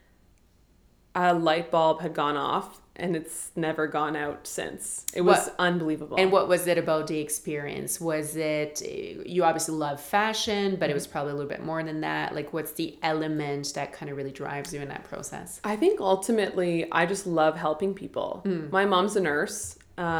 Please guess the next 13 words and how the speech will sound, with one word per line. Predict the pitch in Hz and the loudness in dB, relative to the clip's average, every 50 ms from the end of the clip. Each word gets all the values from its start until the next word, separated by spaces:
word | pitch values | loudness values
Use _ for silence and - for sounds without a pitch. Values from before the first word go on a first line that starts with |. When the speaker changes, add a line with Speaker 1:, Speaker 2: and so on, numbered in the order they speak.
| 160 160 - | 0 0 0
Speaker 1:
I | 156 | -2
Speaker 2:
Okay. | 180 180 | -2 0
Speaker 1:
think | - 185 180 180 | 2 2 2 4
I | 185 180 | 2 0
get | 170 175 165 165 | 0 0 -2 -2
a | 160 | 0
lot | 160 151 151 160 | 0 0 0 0
of | 156 | 0
that | 165 165 - - | -4 -4 -4 -4
from | - 165 165 | -6 -8 -8
her. | - - 147 131 135 170 190 | -4 -4 -2 0 0 0 0
Speaker 2:
Mm-hmm. | 196 170 160 160 175 - - - _ _ _ _ _ - - 180 | 0 0 -2 -6 -10 -12 -16 -20 _ _ _ _ _ -6 -2 0
Speaker 1:
And | 175 175 170 170 165 165 165 165 160 160 - | 2 2 2 2 2 2 0 -2 -2 -6 -8